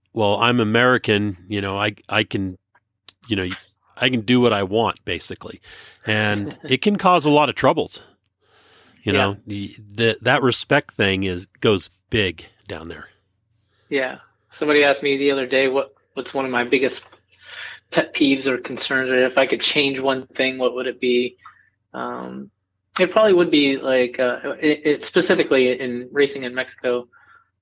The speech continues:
Speaker 2: um, it would, it would probably be, uh, chase teams and, and, you know, the driver probably has no idea, or the team owner probably has no idea what,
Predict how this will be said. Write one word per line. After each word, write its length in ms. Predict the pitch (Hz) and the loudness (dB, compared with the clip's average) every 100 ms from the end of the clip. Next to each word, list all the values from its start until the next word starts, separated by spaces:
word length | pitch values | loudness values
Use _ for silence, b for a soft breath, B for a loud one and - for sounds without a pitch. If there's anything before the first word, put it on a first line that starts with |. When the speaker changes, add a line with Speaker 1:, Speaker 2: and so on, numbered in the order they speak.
| - | -18
Speaker 2:
um, 460 | 104 104 98 67 - | -14 -14 -14 -16 -16
it 100 | - | -8
would, 160 | 147 165 | -8 -4
it 40 | 170 | -6
would 120 | 175 | 0
probably 260 | 180 185 | 2 4
be, 440 | 156 151 156 147 - | 4 4 4 2 -2
uh, 220 | 135 131 | -6 -6
chase 360 | 131 - 147 147 | -6 -4 -4 -4
teams 480 | - 131 123 127 120 | -12 -10 -10 -10 -8
and, 260 | 120 120 | -8 -8
and, 360 | 131 123 123 120 | -10 -10 -12 -10
you 100 | 123 | -8
know, 300 | 123 123 123 123 b b b b - | -4 -2 -2 -6 b b b b -10
the 120 | 131 | -8
driver 720 | 120 131 135 160 156 135 135 - _ _ | -2 2 4 4 2 0 -2 -10 _ _
probably 280 | 139 135 127 | 0 2 4
has 200 | 131 127 | 2 0
no 140 | 131 | -2
idea, 340 | 127 131 139 | 0 2 2
or 100 | 127 | 2
the 100 | 120 | 0
team 340 | 123 - 165 147 | -2 -4 -4 -4
owner 340 | 131 127 127 | -4 -4 -4
probably 240 | 120 131 127 | 0 2 2
has 140 | 123 | 0
no 120 | 127 | -2
idea 360 | 127 123 131 123 | -2 -2 0 2
what, 180 | 120 | 0